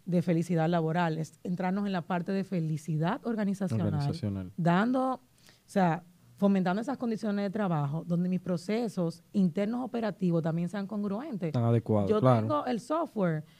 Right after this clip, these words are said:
Speaker 1: que necesito, yo tengo los programas que necesito, la gente tiene
Speaker 2: Claro.
Speaker 1: esas herramientas. O sea, tú llegas, tú, tú no has visto la gente que llega,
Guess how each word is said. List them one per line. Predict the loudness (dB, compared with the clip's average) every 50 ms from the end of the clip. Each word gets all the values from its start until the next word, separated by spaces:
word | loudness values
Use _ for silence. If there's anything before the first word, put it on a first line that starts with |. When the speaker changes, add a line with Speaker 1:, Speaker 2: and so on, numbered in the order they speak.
| _ _ -4
Speaker 1:
que | -2 0
necesito, | 0 0 -2 -4 -6 -4 -4 -4 -2 0 0
yo | 0 0 0
tengo | 0 0 0 -2
los | -2 -2
programas | -2 -4 -4 -2 -2 -2 -2 -4 -4 -4
que | -4 -2
necesito, | -2 -2 -4 -6 -6 -4 -4 -4 -2 -2 0 0
la | 2 0
gente | 0 0 0
tiene | 0 2 2
Speaker 2:
Claro. | 2 2 2 0
Speaker 1:
esas | -2 -2
herramientas. | -2 -2 0 -2 -2 -2 -2 -4 -4 -2 -2 -2
O | -2
sea, | -2 -2 -2
tú | -2 -2
llegas, | -2 -2 -2 -2 -2 -4 -6 -8 -12 -20 -20 -20 -20 -20 -20 -20 _ _
tú, | -4 -4 -2
tú | 0 2 2
no | 4 2
has |
visto | 2 2 0 0
la | 2 2
gente | 0 0 0 0
que | 0 0 0
llega, | 2 2 2 2 2 2 2 2 2 0 -2